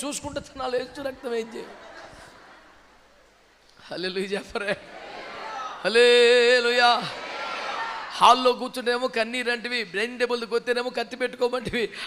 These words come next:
అసలు నీ ఉద్దేశం ఏంటంటే బైబిల్ ఉద్దేశమే, నాకు సొంత ఉద్దేశం ఏమీ లేదు నాయన.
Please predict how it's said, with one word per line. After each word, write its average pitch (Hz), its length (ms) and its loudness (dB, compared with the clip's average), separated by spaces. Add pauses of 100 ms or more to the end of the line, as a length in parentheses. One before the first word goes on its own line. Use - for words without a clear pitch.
అసలు 254 220 -2
నీ 254 80 -2
ఉద్దేశం 247 460 0
ఏంటంటే 247 380 0
బైబిల్ 269 320 -2
ఉద్దేశమే, 269 600 -2 (880)
నాకు 220 180 0
సొంత 233 260 -4
ఉద్దేశం 240 360 0
ఏమీ 214 160 -2
లేదు 202 220 -2
నాయన. 185 320 -2